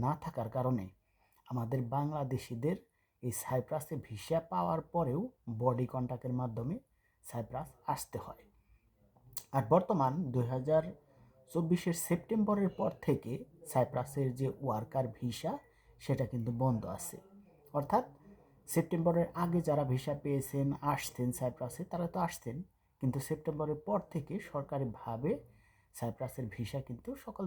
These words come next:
দেশের জন্য ওয়ার্কার ভিসা বন্ধ। বিশেষ করে সাইপ্রাসে যে ওয়ার্কারগুলো কাজ করে বিভিন্ন কোম্পানিতে, সেটা কনস্ট্রাকশন কিংবা ফ্যাক্টরি, ক্লিনারের কাম কিংবা হোটেল, রেস্টুরেন্ট,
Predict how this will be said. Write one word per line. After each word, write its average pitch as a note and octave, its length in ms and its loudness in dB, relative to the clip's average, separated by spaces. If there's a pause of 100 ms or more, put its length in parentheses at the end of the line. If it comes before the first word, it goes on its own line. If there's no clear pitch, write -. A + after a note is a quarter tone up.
দেশের B2 300 -4
জন্য C#3 140 0 (120)
ওয়ার্কার A2+ 360 -2
ভিসা B2 360 -10 (120)
বন্ধ। B2 180 2 (160)
বিশেষ F#3+ 200 2
করে G3+ 200 -2
সাইপ্রাসে E3 560 -2 (260)
যে B2+ 160 0
ওয়ার্কারগুলো C3 580 -2 (100)
কাজ B2+ 140 -2 (120)
করে A#2 200 -4 (460)
বিভিন্ন A2+ 340 -2 (120)
কোম্পানিতে, A#2 540 -6 (720)
সেটা A#2 200 -6
কনস্ট্রাকশন C3 640 -6 (100)
কিংবা A#2 240 -4 (120)
ফ্যাক্টরি, B2 440 -8 (500)
ক্লিনারের A#2 500 -2
কাম D#3+ 140 -6 (180)
কিংবা A2 260 -4 (100)
হোটেল, A#2+ 360 -4 (180)
রেস্টুরেন্ট, B2+ 560 -6